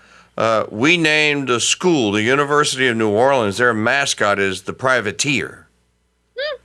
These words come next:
Speaker 1: So there,
Speaker 2: Okay.
Speaker 1: yeah, well, there's a difference between a privateer and a pirate. Uh, you know, I mean, they kinda do the same thing, but as you
Speaker 2: Well, it just means the king says they can do it.
Speaker 1: Yeah, yes. Uh,
Speaker 2: <laughs>
Speaker 1: <laughs>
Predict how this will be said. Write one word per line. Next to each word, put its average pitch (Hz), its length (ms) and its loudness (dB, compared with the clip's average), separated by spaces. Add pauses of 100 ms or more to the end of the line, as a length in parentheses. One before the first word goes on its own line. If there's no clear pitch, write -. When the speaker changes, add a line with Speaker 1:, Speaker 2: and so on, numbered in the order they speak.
(1080)
Speaker 1:
So 151 500 2
there, 151 180 4 (100)
Speaker 2:
Okay. 147 180 -4
Speaker 1:
yeah, 214 160 4
well, 196 180 2
there's 190 180 2
a 185 60 0
difference 190 340 0
between 147 300 0
a 127 60 0
privateer 131 500 0
and 101 120 0
a - 20 -4
pirate. 101 560 -4
Uh, 98 80 -2
you 104 80 -2
know, 90 420 -4
I 95 60 -6
mean, 107 140 -2
they 107 120 0
kinda 120 280 -4
do 120 140 -2
the 107 100 -4
same 104 320 -2
thing, 98 280 -2
but 90 120 -4
as 95 240 -2
you 90 320 -6
Speaker 2:
Well, 269 100 -4
it - 60 -6
just 285 140 0
means 320 160 0
the 285 60 -4
king 302 260 0
says 262 260 -2
they 277 100 -4
can 311 160 -2
do 359 180 2
it. 170 320 -8 (120)
Speaker 1:
Yeah, 170 340 2
yes. 160 540 0
Uh, 127 340 2 (400)
Speaker 2:
<laughs> - 0 -
Speaker 1:
<laughs> 131 100 -4